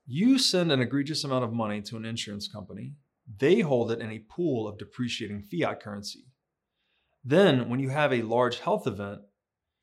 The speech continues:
you have to pay them even more via your deductible. And then you hope they will cover your bill.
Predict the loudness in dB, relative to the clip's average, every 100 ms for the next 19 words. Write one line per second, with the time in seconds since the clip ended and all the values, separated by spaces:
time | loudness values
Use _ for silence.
0 | _ _ -6 2 4 4 -2 -4 0 4
1 | 4 0 -4 -4 -2 0 0 4 4 2
2 | 0 -2 -2 -6 -2 0 0 -2 -14 -18
3 | _ _ _ _ _ _ -2 0 2 6
4 | 6 6 4 2 0 -2 0 0 0 -4
5 | -4 -2 -2 2 2 2 -6